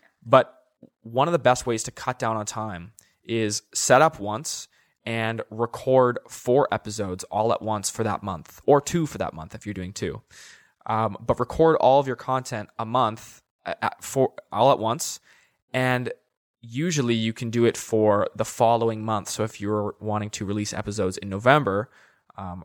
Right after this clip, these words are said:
record four episodes somewhere in October and have them all ready for November. That's gonna save you a ton of time. You don't have to keep setting up over and over again. Um, you can get all of your stuff done at once. You don't have to, like, warm up to recording over and over again.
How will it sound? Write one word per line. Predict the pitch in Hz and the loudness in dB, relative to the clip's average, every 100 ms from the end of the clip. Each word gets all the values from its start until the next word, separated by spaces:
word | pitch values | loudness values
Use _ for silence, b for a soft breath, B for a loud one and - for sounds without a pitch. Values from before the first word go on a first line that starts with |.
| - | -10
record | 113 - 117 117 110 107 - | -10 0 4 4 4 0 -8
four | - 123 135 | 0 2 2
episodes | - 113 107 92 92 107 | -2 -4 -4 -2 -4 -4
somewhere | - - - 107 101 | -6 -6 -6 -4 -4
in | 92 101 | -4 -4
October | 87 - 123 117 139 170 b b | -6 0 4 4 2 0 b b
and | 110 | -14
have | - 117 | -4 -4
them | 113 113 | -2 -2
all | 107 | -4
ready | 101 104 98 | -2 -4 -4
for | - - 107 104 110 | -6 0 2 2 0
November. | 104 90 85 82 B B | -6 -4 -6 -12 B B
That's | 110 120 | -2 0
gonna | 131 | -2
save | - 117 | 2 2
you | 110 | 2
a | |
ton | 110 113 | -2 -2
of | 110 | -4
time. | 110 110 | -4 -4
You | 107 | -4
don't | |
have | 113 - | -4 -4
to | |
keep | - 110 - | -12 -10 -6
setting | - 107 113 | 0 0 2
up | 104 - | -2 2
over | 110 107 | 2 2
and | 107 | -2
over | 104 104 | -2 -4
again. | 101 98 98 104 B B B | -2 -4 -4 -10 B B B
Um, | 104 95 95 - | -8 -6 -8 -10
you | 107 | -12
can | - 104 | -10 -6
get | 107 - | -4 0
all | 104 117 | 2 2
of | 120 113 | 2 -2
your | 113 107 101 - | -2 0 -2 -4
stuff | - - 90 | 0 0 0
done | - 104 | -4 -4
at | - | -2
once. | 107 117 113 | 0 0 -2
You | 110 | -2
don't | 107 | -2
have | - 101 | -6 -14
to, | - | -6
like, | 98 | -4
warm | 107 107 110 110 | -2 2 2 2
up | 95 104 - - | 0 -2 -4 -12
to | 117 101 95 87 | -8 -6 -6 -8
recording | 101 147 147 139 135 | -2 2 4 4 0
over | 131 | 2
and | 131 | 4
over | 123 123 | 4 2
again. | 120 117 117 | 2 0 -2